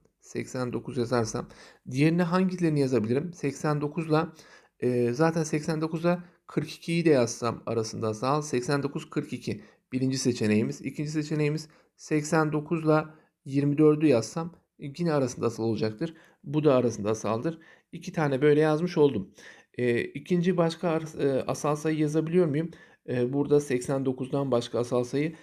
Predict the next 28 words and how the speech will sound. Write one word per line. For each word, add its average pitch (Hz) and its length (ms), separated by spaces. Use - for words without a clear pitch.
hmm, 127 460
yirmi 151 340
dokuz 165 280
da 170 80
var 151 120
arkadaşlar. 139 440
Bakın 139 220
yazılabilecek 127 600
asal 135 240
sayılardan. 123 600
Yirmi 151 340
dokuz, 156 380
yirmi 151 260
dokuzu 165 280
yazdıktan 165 520
sonra 165 240
yine 165 300
diğerleri 160 480
çok 165 200
önemli 156 220
değil. 185 140
Yer 156 220
değiştirerek 123 520
yirmi 143 180
dokuz, 143 340
seksen 120 520
dört. 131 360
Hocam, 139 420